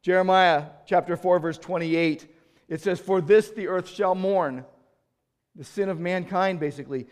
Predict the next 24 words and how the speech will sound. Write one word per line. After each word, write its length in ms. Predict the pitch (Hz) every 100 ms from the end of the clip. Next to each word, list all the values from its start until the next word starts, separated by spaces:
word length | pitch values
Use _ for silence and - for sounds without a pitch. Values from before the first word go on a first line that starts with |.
| _
"The 80 | -
heavens 280 | 190 190 180
above 240 | 185 190
will 80 | 180
be 100 | 175
dark, 460 | 175 185 190 - - - _ -
because 340 | 160 202 165 -
I 180 | 165 214
have 220 | 240 220
spoken," 500 | - 247 254 254 185
God 240 | 156 147 139
says. 280 | 156 147 -
"I 400 | 175 196 196 196 - _
have 340 | 196 226 226
purposed, 480 | - 247 240 175 175 -
I 160 | 180
have 160 | 180 165
not 260 | 180 214
relented, 560 | 220 214 208 226 208 170
nor 200 | 165 175
will 120 | 180
I 80 | 175
turn 220 | 175 185
back." 400 | 175 196 135 _